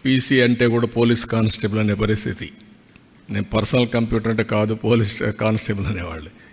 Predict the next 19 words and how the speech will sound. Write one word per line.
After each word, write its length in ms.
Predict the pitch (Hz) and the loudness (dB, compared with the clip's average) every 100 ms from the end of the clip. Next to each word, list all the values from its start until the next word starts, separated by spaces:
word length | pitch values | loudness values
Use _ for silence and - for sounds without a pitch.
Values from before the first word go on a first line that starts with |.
| - | -10
ఎవరికి 240 | 113 120 104 | -6 -4 -4
అర్థమయ్యేది 580 | 101 127 127 117 107 95 | -2 2 4 4 2 -2
కాదు. 220 | 90 85 - - - - _ - _ _ - | -6 -10 -16 -20 -20 -20 _ -20 _ _ -8
అక్కడి 260 | 110 - 107 | -6 -2 0
నుంచి 120 | 120 | 0
స్టార్ట్ 440 | - 110 107 101 | -2 0 -2 -2
చేసాం. 400 | 107 98 - 143 226 - - - - | -4 -2 -4 -6 -8 -18 -20 -20 -10
Today 240 | 107 104 117 107 | 0 4 6 6
you 80 | |
are 180 | 101 98 | 4 2
seeing 360 | 92 104 107 107 | -2 -2 0 0
the 160 | 101 - - | -2 -6 -6
change, 340 | 92 87 76 - - - - - | -6 -6 -8 -14 -18 -20 -20 -18
sea 280 | - 123 131 120 - | -2 2 2 2 -4
change. 360 | 92 80 78 - - - - - - _ _ _ _ _ _ _ _ _ _ - - - | -8 -8 -12 -16 -16 -20 -20 -20 -20 _ _ _ _ _ _ _ _ _ _ -20 -16 -6
కాబట్టి 320 | 110 110 110 | -2 0 0
ఎప్పుడు 320 | 101 - 131 | -2 -2 0
కూడా 200 | 127 127 | 2 2
మనం 220 | 120 117 | 2 0